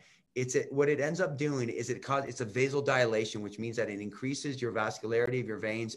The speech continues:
and increases your blood flow. So most of us, we're, we're losing that. So as we age, our blood flow stops, our circulation, that's toxin removal, nutrient absorption. So we're kinda like a clogged shower drain.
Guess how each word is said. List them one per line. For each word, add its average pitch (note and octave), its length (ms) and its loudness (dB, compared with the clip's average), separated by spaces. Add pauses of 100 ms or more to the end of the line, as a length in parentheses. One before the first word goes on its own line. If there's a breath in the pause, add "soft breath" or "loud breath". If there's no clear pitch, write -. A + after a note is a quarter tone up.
and A2+ 120 -4
increases A2 420 -6
your G#2 120 -6
blood F#2 320 -6
flow. D2 320 -12 (720)
So - 160 2
most D3 360 6
of F3 100 0
us, E3+ 280 4
we're, D3 200 0
we're C3 220 2
losing D#3 480 0
that. B2+ 340 2
So C3+ 300 0
as B2 160 0
we A2 240 -6
age, F3 400 0
our B2 120 4
blood A#2 360 -2
flow B2+ 320 0
stops, G2+ 400 -2
our G2+ 60 -6
circulation, C3+ 800 -4
that's G#2 220 -4
toxin C3 400 -2
removal, F#2+ 420 -6
nutrient B2 400 -2
absorption. E2+ 540 -10 (380)
So - 160 0
we're C3+ 140 2
kinda D#3 300 0
like D#3 200 4
a C3+ 60 -2
clogged B2+ 440 2
shower B2 320 0
drain. F2 320 -12